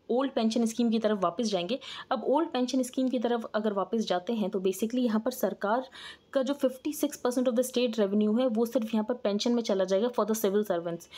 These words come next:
तो the six percent of the population which is made up of civil servants stand to benefit from fifty six percent of the state revenues। तो प्रॉब्लम ये है, जो फिफ्टी सिक्स परसेंट स्टेट का रेवेन्यू है, वो सिर्फ छः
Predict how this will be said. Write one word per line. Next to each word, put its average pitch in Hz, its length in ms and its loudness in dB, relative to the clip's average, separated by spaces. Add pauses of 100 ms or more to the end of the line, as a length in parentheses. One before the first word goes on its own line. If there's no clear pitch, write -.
(260)
तो 254 80 0
the 247 200 2
six - 360 -4
percent 247 300 2
of 220 80 2
the 226 140 0
population 240 420 2
which 220 180 -2
is 226 60 -2
made 226 240 4
up 233 80 -2
of 247 140 -2
civil 233 240 0 (440)
servants 220 480 -2 (140)
stand 269 320 2
to 311 60 2 (100)
benefit 226 380 2
from 254 160 2
fifty 269 340 -2
six 269 260 -2
percent 240 300 0
of - 40 -16
the 254 100 2
state 202 300 -2
revenues। 175 320 -4 (420)
तो 311 80 0
प्रॉब्लम 254 460 2
ये 262 160 4
है, 247 140 4
जो 269 100 -2
फिफ्टी 285 380 0
सिक्स 311 200 -2
परसेंट 269 380 0
स्टेट 247 260 0
का 294 100 0
रेवेन्यू 226 420 2
है, 233 180 2
वो 254 140 0
सिर्फ 302 280 -2
छः 277 220 0